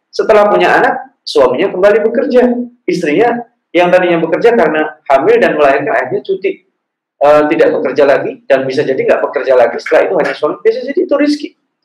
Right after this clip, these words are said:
Kita kadang memandang rizki itu sempit. Yang namanya rizki ya, suaminya bekerja, istrinya bekerja. Padahal tidak juga.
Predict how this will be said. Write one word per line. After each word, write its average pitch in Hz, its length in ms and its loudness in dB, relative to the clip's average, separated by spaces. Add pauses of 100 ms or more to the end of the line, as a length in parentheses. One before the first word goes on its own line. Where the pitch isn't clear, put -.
(420)
Kita 240 240 2
kadang 233 320 4
memandang 202 640 0
rizki 185 320 -8 (160)
itu - 400 -8 (240)
sempit. 240 560 -4 (960)
Yang 165 160 2
namanya 170 320 2
rizki 165 320 -2
ya, - 240 -4
suaminya 127 480 -2
bekerja, - 400 -4
istrinya 123 320 -8
bekerja. - 560 -6 (220)
Padahal 127 320 -2
tidak - 180 0
juga. - 460 -2